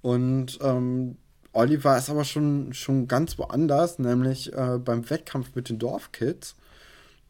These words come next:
Und, äh, seiner Meinung nach sollte Pythagoras in, in den Ring steigen, da er am besten in Form ist. Und da frage ich mich auch, okay, äh, woran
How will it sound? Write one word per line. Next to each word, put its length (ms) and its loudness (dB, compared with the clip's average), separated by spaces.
Und, 520 2
äh, 460 2
seiner 380 2
Meinung 360 2
nach 220 0
sollte 300 0
Pythagoras 1040 2
in, 460 -2
in 100 0
den 140 2
Ring 300 0
steigen, 680 -2
da 240 4
er 220 6
am 120 4
besten 320 0
in 100 2
Form 400 2
ist. 220 0
Und 80 0
da 100 0
frage 240 4
ich 60 -2
mich 180 0
auch, 220 2
okay, 480 2
äh, 200 0
woran 680 0